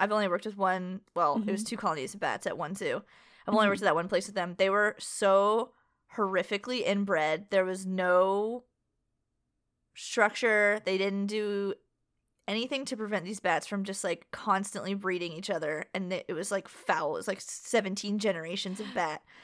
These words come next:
Speaker 2: No.
Speaker 1: So I had nothing but problems trying to keep these motherfucking things alive. I have no idea if it was, you know, the seventeen years of inbreeding or if it's just what all bats do, but they dropped their babies, like, every time they had them.
Speaker 2: <gasps>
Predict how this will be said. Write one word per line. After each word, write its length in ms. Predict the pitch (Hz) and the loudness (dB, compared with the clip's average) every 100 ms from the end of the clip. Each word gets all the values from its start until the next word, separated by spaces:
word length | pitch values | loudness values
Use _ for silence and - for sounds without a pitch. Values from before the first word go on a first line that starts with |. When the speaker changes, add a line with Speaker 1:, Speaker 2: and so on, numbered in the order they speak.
| - | -14
Speaker 2:
No. 800 | 247 269 294 302 285 269 247 220 214 | -8 -6 -4 -4 -4 -4 -6 -10 0
Speaker 1:
So 160 | 254 165 | 2 6
I 140 | 214 | 6
had 180 | 320 349 | 6 2
nothing 380 | 202 190 247 247 | 2 2 2 0
but 100 | 196 | 4
problems 360 | 196 196 208 | 6 6 2
trying 180 | 226 202 | 0 0
to 60 | 202 | 0
keep 120 | 214 | -6
these 120 | 208 | -6
motherfucking 360 | 208 202 208 202 | -2 -2 -2 -2
things 180 | 196 208 | -2 0
alive. 360 | 185 180 185 - | 2 4 2 2
I 60 | |
have 100 | 208 | 2
no 100 | 202 | 4
idea 300 | 190 185 175 | 2 4 2
if 100 | 185 | 2
it 140 | 190 165 | 2 0
was, 280 | 185 185 - | -2 -4 -8
you 100 | 202 | -6
know, 160 | 185 165 | -4 -4
the 120 | 196 | -4
seventeen 680 | 190 - 202 190 185 196 175 | -6 0 0 0 -4 -6 -6
years 380 | 170 165 185 196 | -6 -4 -4 -2
of 140 | 185 | -2
inbreeding 640 | 175 185 196 202 240 254 262 | -4 -4 -2 -2 -2 -4 -4
or 320 | 202 190 180 | 4 6 6
if 180 | 175 196 | 4 0
it's 180 | 185 - | -2 -4
just 180 | 202 202 | -6 -4
what 160 | 190 - | -4 0
all 120 | 202 | 2
bats 300 | 196 220 226 - | 4 2 0 0
do, 200 | 254 247 | 0 0
but 120 | 208 | -2
they 100 | 220 | -2
dropped 200 | 220 214 | 0 -2
their 100 | 226 | -2
babies, 320 | 220 208 226 | -4 -4 -4
like, 160 | 226 196 _ | -4 -4 _
every 440 | 196 196 208 202 | 2 2 -2 -6
time 300 | - 214 185 | -4 0 0
they 120 | 175 190 | 0 -2
had 260 | 175 160 | -2 -2
them. 180 | 220 - | -4 -6
Speaker 2:
<gasps> 80 | - | -8